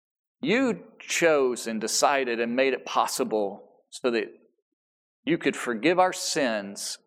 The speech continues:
and not hold them against us any longer. Lord, in just a few minutes as we celebrate the supper, we are grateful for that. And I pray that you would encourage us, refresh us, and renew us, and just how wonderful this incredible salvation is.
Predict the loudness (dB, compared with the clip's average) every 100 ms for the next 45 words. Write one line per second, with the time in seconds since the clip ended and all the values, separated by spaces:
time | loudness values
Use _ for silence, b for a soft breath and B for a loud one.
0 | -8 -2 -2 -4 -4 0 0 0 -4 -6
1 | -6 -6 -6 -6 -6 -6 -6 -6 -10 -8
2 | -6 -4 -4 -6 -8 -14 -16 -18 _ _
3 | _ _ _ _ _ 4 6 6 2 -2
4 | 0 -2 -2 -4 -2 0 0 0 -4 -2
5 | 0 4 4 4 0 0 -2 0 0 0
6 | 0 2 0 0 0 0 -2 -6 -4 -6
7 | -4 -6 -6 -10 -14 B B B B 0
8 | 2 4 4 4 0 2 4 4 4 2
9 | -4 -6 -4 2 4 2 2 0 0 -6
10 | -10 b b b -2 -2 0 0 0 2
11 | 0 0 -2 0 -2 0 2 2 2 0
12 | -2 -2 -2 -2 -2 0 0 -2 0 -2
13 | 0 2 2 -2 -6 -4 0 0 0 -2
14 | 0 0 0 -2 -4 -8 -10 -8 -6 -6
15 | -6 -8 -12